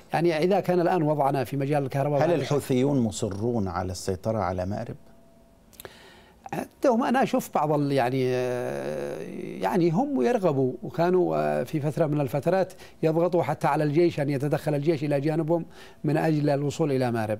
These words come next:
Speaker 1: لكن أقول لك الآن الوضع في اليمن وضع معقد وتغير بشكل كبير جدًا.
Speaker 2: إيه؟
Speaker 1: تغير بشكل جديد،
Speaker 2: ما ال-،
Speaker 1: كبير.
Speaker 2: ما التغير الذي حصل؟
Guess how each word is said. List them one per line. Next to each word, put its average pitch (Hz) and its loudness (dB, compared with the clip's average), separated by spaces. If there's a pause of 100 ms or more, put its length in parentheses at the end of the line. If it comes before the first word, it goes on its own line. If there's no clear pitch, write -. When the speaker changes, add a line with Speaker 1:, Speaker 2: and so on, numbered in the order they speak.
Speaker 1:
لكن 165 0
أقول 160 0
لك 156 0
الآن 156 0
الوضع 147 0 (100)
في 143 -6
اليمن 156 0 (500)
وضع 180 2
معقد 165 0
وتغير 147 2
بشكل 127 -2
كبير 131 0
جدًا. 104 -6 (720)
Speaker 2:
إيه؟ - 4
Speaker 1:
تغير 208 4
بشكل 117 -4
جديد، 107 -8 (180)
Speaker 2:
ما 113 2
ال-، 113 2
Speaker 1:
كبير. 113 -4
Speaker 2:
ما 139 2
التغير 92 0
الذي 80 -8
حصل؟ - -14